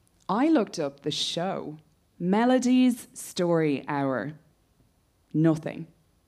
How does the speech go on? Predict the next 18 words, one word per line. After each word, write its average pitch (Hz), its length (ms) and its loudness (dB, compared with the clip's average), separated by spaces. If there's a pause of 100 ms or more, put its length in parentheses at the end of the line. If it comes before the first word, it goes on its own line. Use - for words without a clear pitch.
(400)
Nothing 277 260 2
official 170 680 -4
anyway, 147 400 2
but 165 140 -8
there's 233 160 -4
always 262 500 0
something. - 640 -10 (380)
Like, 208 100 -4
it's 220 160 -4
rare 226 320 2
you 185 220 2
won't 170 240 0
find 156 420 0
anything. 156 640 -2 (760)
This 233 560 -2 (180)
was 185 320 2
almost 170 560 0
rare. 147 480 -4